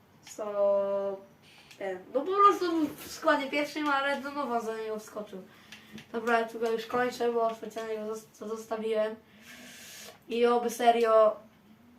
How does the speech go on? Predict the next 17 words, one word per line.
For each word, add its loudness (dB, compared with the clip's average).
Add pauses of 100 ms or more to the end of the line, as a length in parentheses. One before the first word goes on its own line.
(140)
bo -2
lecą 6
takie 2
karty, 6
no -2
Del -4
Piero, 6
Antonio. 2
Zrobiłem 0
tego 2
Antonio, -2
ale 2
no. -10 (1900)
O, 10
fału 8
nie 6
robił. 6